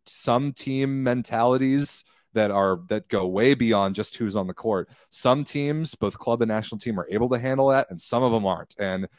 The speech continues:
when somebody figures out <laughs> exactly the recipe to that, they're gonna make a lot of money winning a lot of games for somebody, because it's, uh, the last several years, both club and national team pressure has been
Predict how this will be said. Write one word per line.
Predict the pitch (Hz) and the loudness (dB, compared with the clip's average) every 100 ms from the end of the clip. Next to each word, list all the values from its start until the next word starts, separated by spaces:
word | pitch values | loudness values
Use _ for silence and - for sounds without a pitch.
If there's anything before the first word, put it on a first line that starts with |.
| _ | _
when | 107 98 | -6 -2
somebody | 135 139 135 | 0 2 0
figures | - 131 120 113 | 0 0 2 4
out | 113 117 | 4 4
<laughs> | 101 - - _ - | 0 -4 -6 _ -8
exactly | 117 110 113 127 | -4 2 2 2
the | 113 | 2
recipe | 107 110 - 135 | 2 2 -2 -4
to | 120 | 2
that, | 123 - | 2 2
they're | |
gonna | 117 110 | 0 0
make | 104 | -2
a | 90 | 0
lot | 98 104 113 | 0 4 4
of | 107 | 2
money | 104 98 | 0 0
winning | 98 95 | -2 -2
a | 92 | 0
lot | 95 | 0
of | 95 | -2
games | 98 90 85 | -4 -8 -10
for | 87 | -14
somebody, | - 95 90 85 87 | -8 -8 -6 -6 -8
because | 87 95 87 | -8 -6 -6
it's, | 90 - - _ _ - | -6 -8 -14 _ _ -6
uh, | 98 92 | -2 0
the | |
last | 95 110 123 - - | 2 2 2 -6 -8
several | - 120 123 113 | 0 2 4 2
years, | 113 110 - | 2 2 -2
both | 95 | -6
club | - 117 110 | -4 -2 0
and | 101 101 | 0 -2
national | 101 98 107 98 | -4 -4 -8 -10
team | - 101 95 | -6 -6 -6
pressure | - 101 101 - 101 | -6 -2 -2 -2 -4
has | 92 95 | -4 -6
been | - 95 90 | -4 -4 -2